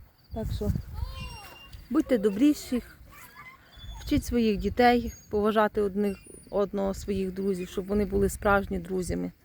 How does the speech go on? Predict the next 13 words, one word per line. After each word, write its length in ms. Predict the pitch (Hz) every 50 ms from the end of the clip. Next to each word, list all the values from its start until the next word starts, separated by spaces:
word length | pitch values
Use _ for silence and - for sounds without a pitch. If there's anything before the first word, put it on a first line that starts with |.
| - - - - - - - _ _ -
а 80 | 202
не 120 | 214 208 190
просто, 400 | - 214 214 202 196 - - 180
щоб 220 | - - 185 175 - - - - - - - - - - - - - - - - - - - -
погратися, 640 | 196 196 190 208 202 202 202 - - 185 - - 185
посміятися 880 | - - 180 - - - 185 175 190 190 185 185 - 175 - - -
і 120 | - - -
все. 360 | 151 - - - 165 160 160 - - - - - - - - - - 370 339 - - - - - - - - - - - - _ - - - - - - -
Ми 220 | - - 214 220
тут 240 | 226 - 254 233 -
побули 440 | - 233 233 202 214 247 247 240 220
два 280 | 180 180 185 214 214 214
дні, 420 | 196 - - 220 240 269 311 -